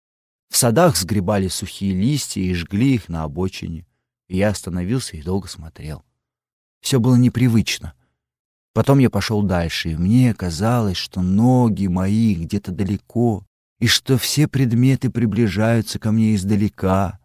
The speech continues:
и я слышал, как ноги мои шагают где-то на большом расстоянии от меня.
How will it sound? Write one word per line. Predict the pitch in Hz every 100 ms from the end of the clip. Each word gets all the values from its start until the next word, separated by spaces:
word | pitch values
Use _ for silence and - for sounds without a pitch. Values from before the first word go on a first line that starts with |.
| _ _ _ _
и | 101
я | 95 95
слышал, | - 92 110 131 123 - 90
как | - 82 -
ноги | 82 104 113 104 95
мои | 95 98 95
шагают | - 95 87 92 104 95 82
где-то | 87 78 104 117 107 - 104
на | 110
большом | 107 104 - 110 127 117
расстоянии | 113 107 - 101 104 104 101 82 73
от | 71 -
меня. | 85 85 80 85